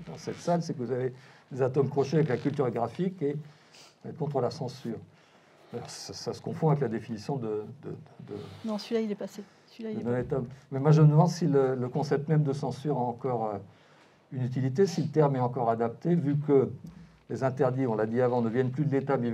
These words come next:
Speaker 1: viennent du corps social. Et le terme de censure recouvre trop de choses différentes. Par exemple, le refus d'une rédaction de publier un dessin,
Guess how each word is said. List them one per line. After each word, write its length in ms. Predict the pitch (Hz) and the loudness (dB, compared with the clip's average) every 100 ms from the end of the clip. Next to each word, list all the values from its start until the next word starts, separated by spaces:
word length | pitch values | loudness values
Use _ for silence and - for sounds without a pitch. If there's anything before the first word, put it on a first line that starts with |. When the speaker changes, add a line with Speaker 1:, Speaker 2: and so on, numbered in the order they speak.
| 120 - | -6 -4
Speaker 1:
viennent 220 | 120 120 | -2 0
du 80 | 113 | 0
corps 180 | 131 | -4
social. 560 | - 127 - 151 190 226 - _ _ _ _ _ _ 139 | -2 -6 -2 2 2 0 -10 _ _ _ _ _ _ -6
Et 80 | |
le 40 | 120 | 4
terme 200 | 156 139 | 6 6
de 80 | 127 | 4
censure 360 | 139 147 160 | 0 2 4
recouvre 340 | 139 143 120 131 | 4 2 -2 2
trop 140 | 156 | 2
de 60 | 147 | 4
choses 200 | 156 127 | 4 2
différentes. 800 | 123 - 139 143 185 202 - - _ _ _ _ _ _ _ - | 0 0 2 4 4 0 -6 -20 _ _ _ _ _ _ _ -4
Par 80 | 139 | 2
exemple, 240 | 151 147 | 2 6
le 100 | 143 | 8
refus 300 | 151 170 196 | 10 10 10
d'une 180 | 151 143 | 4 6
rédaction 460 | 156 156 147 - 156 | 8 8 6 2 0
de 60 | |
publier 340 | 139 117 117 117 | 0 -2 2 2
un 100 | 117 | 2
dessin, 440 | 127 123 190 | -2 -4 -4